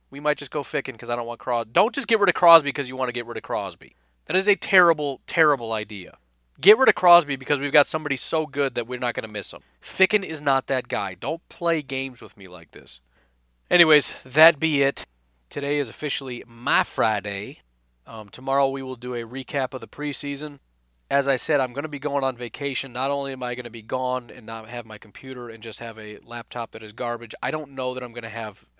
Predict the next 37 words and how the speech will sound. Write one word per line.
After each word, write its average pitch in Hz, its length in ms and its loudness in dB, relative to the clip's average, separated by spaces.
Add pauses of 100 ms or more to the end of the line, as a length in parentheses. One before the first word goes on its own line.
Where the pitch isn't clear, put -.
much 113 280 -14
internet. 104 480 -14 (300)
We're 127 80 -16
going 127 160 -4
to 120 60 -6
my 113 120 -6
dad's 117 300 -2
place 120 360 -6
down 113 240 -8
in 104 240 -16
southern 113 340 -8
Indiana. 131 600 -4 (480)
He 120 100 -10
just 113 200 -8
moved 127 260 -6
there. 123 200 2
They 104 120 -4
have 101 120 -6
not 101 220 -8
installed 120 460 -4
the 117 100 -8
internet 107 320 -8
yet 107 240 -8
because 92 280 -16
they 98 100 -10
are 92 160 -12
really 95 240 -16
slow, 107 520 -8
and 104 200 -12
I, 98 240 -12
they're 101 200 -14
kind 117 200 -10
of 110 80 -6
out 113 140 -2
in 110 60 -18
the 104 60 -12
boonies, 123 560 -6